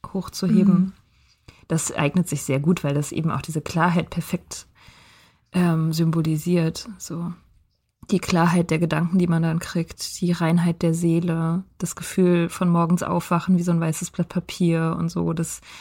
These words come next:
Speaker 1: das wird ja alles perfekt vom Wasser rübergebracht, so.
Speaker 2: Und der Gegensatz dazu, die dunkle Zeit des Trinkens.
Speaker 1: Mhm.
Speaker 2: Diese schlammigen Wasser.
Speaker 1: Ja. Nee, also da würde ich echt,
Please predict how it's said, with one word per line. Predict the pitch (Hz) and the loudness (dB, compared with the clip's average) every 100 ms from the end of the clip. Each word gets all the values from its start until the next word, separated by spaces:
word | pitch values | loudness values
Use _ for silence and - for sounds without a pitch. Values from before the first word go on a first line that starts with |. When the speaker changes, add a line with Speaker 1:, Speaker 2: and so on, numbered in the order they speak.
| - | -8
Speaker 1:
das | 175 - | -4 -2
wird | - | 2
ja | 175 | 4
alles | 170 180 | 4 2
perfekt | - 185 - 202 - | 2 0 0 -4 -2
vom | - 170 | 2 4
Wasser | 170 - 175 | 4 2 4
rübergebracht, | 180 170 147 170 156 - - | 4 2 -2 -2 -4 -4 -6
so. | 147 156 170 _ _ _ _ _ - | -4 -4 -6 _ _ _ _ _ -2
Speaker 2:
Und | 226 | 0
der | 233 | 0
Gegensatz | 226 240 233 226 226 - | 0 0 0 -2 -4 -4
dazu, | 240 233 - 240 233 233 240 - _ _ - - - - - - - - | -6 -6 -6 -4 -2 -4 -6 -12 _ _ -20 -20 -20 -20 -20 -20 -20 -6
die | 247 | 0
dunkle | 262 370 330 311 | 0 2 -2 -4
Zeit | - 294 311 277 | -4 -4 -2 -6
des | - - - | -8 -12 -16
Trinkens. | - - 381 427 - 226 226 247 | -12 -8 -8 -8 -8 -6 -6 -2
Speaker 1:
Mhm. | 196 180 156 180 190 - _ _ _ _ _ _ _ _ _ _ _ | 2 2 2 0 0 -8 _ _ _ _ _ _ _ _ _ _ _
Speaker 2:
Diese | - 240 240 240 240 247 262 _ _ _ | -10 -6 -4 -2 -4 -6 -10 _ _ _
schlammigen | - - 269 262 277 277 262 262 | -16 -8 -2 0 0 -2 -4 -2
Wasser. | 269 - 226 226 - _ _ | -4 -6 -6 -6 -10 _ _
Speaker 1:
Ja. | 214 208 214 - _ _ _ _ _ - - - - | -2 0 -2 -4 _ _ _ _ _ -18 -16 -18 2
Nee, | 214 208 - | 6 6 6
also | 202 190 | 4 4
da | 185 185 | 4 4
würde | 190 | 2
ich | 196 | 2
echt, | 156 185 - - - | 0 -2 -6 -8 -8